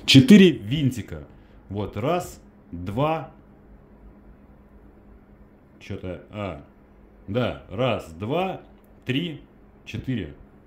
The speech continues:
Все правильно, четыре винта, которые мы с вами должны открутить. Значит, перед этим, естественно, мы должны, как обычно, механизм подготовить, что я имею в виду. Нам нужно дать ему завод.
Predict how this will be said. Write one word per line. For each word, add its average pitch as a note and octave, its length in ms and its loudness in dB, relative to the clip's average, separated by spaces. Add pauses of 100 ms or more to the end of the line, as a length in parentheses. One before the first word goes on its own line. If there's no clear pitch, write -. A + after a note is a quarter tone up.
(160)
Все C3 200 -6
правильно, F2+ 420 -6
четыре E3 300 -6
винта, A#2 460 -4 (680)
которые G3 420 -2
мы D3+ 120 -2
с - 80 -10
вами D3+ 320 -2
должны A#2 460 -2
открутить. B2+ 720 -4
Значит, G#2+ 420 -8
перед D3 280 -2
этим, E3 400 -4 (1000)
естественно, A#2+ 720 -4
мы A#2+ 140 -2
должны, G#2+ 400 -6
как G#2 180 -8
обычно, G#2 380 -4
механизм G#2 580 -6
подготовить, G#2 640 -6
что G#2+ 240 -8
я F2+ 240 -6
имею F#2 300 -8
в - 20 -10
виду. F2 160 -10 (340)
Нам A#2 280 -4
нужно G#2 280 -4
дать G#2 280 -6
ему G2+ 180 -6
завод. G#2 460 -4